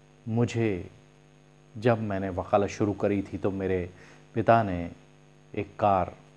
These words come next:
गिफ्ट में दी थी और उन्होंने कहा था कि, "मैं चाहता हूँ कि तुम कार से कोर्ट जाओ।"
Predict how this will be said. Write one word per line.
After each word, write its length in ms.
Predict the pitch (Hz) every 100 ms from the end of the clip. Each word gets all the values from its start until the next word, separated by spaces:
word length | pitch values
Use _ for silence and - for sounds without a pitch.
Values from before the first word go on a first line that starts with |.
| - - - 107
गिफ्ट 300 | 113 - 101
में 220 | 98 87
दी 120 | 87
थी 360 | - 80 73 - - - _ - - - - - -
और 140 | 120
उन्होंने 320 | 117 117 117 110
कहा 260 | 98 104
था 380 | 104 92 85 80 - - - - - -
कि, 400 | 117 104 98 - -
"मैं 200 | 107 104
चाहता 360 | 107 101 -
हूँ 240 | 104 92 90
कि 100 | 90
तुम 260 | 90 87 87
कार 240 | 104 95 90
से 360 | - 85 80 - - - - - -
कोर्ट 280 | 107 95 90
जाओ।" 280 | 85 71